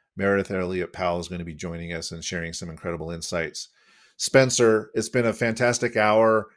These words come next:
If people want to connect with you and learn more about how these personality assessments could be used to effectively change their team structure, dynamics, organization, or if they want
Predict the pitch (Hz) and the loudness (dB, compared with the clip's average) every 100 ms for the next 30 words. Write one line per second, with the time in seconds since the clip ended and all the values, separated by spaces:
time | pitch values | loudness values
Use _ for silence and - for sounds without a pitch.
0 | - 110 135 139 127 127 120 120 123 120 | -12 -4 0 4 6 6 2 -2 -2 0
1 | 113 - 113 117 107 110 110 123 110 117 | -4 -2 -2 0 0 -2 -4 -4 2 4
2 | 120 107 95 117 110 107 98 - 135 123 | 4 2 2 2 2 0 -4 -2 0 0
3 | 113 117 135 135 131 123 135 127 - 131 | 0 2 2 2 2 2 2 2 -2 -4
4 | 120 - 120 117 110 117 123 127 123 - | -4 -4 -2 -2 -2 2 4 4 2 -4
5 | _ - _ _ - 117 113 113 104 107 | _ -20 _ _ -2 4 6 4 2 2
6 | 123 120 117 117 113 127 123 104 117 110 | 0 0 0 0 0 -2 -2 0 0 0
7 | 104 - 127 127 123 110 110 - - 127 | 0 -4 -4 -4 -6 -8 -14 -12 -2 0
8 | 123 123 117 113 98 101 113 113 113 120 | 0 0 2 2 -2 -4 -2 0 0 0
9 | 120 113 117 107 104 101 92 113 117 120 | -2 -2 -4 -4 -2 -4 0 2 2 0
10 | 117 113 107 - 107 110 120 123 | -2 -2 -4 -2 -4 0 0 0